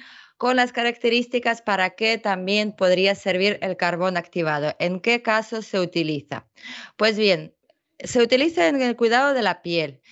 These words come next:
ya que los investigadores han reportado que el carbón activado puede ayudar a eliminar las micropartículas como el polvo, tierra, químicos, toxinas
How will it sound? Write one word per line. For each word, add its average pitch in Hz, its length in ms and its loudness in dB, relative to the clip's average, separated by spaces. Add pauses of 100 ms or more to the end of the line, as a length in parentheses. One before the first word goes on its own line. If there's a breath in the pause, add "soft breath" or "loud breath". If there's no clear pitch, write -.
(300 loud breath)
ya 254 200 0
que 285 120 -4
los 254 200 -4
investigadores 208 960 0
han 262 200 0
reportado 208 760 0
que 196 120 -4
el 190 80 -6
carbón 185 360 -2
activado 190 600 -2
puede 196 260 0
ayudar 185 480 0
a 185 100 -4
eliminar 180 380 -2
las 190 260 -4
micropartículas 226 1120 -2
como 180 240 -4
el 151 120 -6
polvo, 214 580 2
tierra, 196 720 0
químicos, 196 640 -2
toxinas 196 680 -2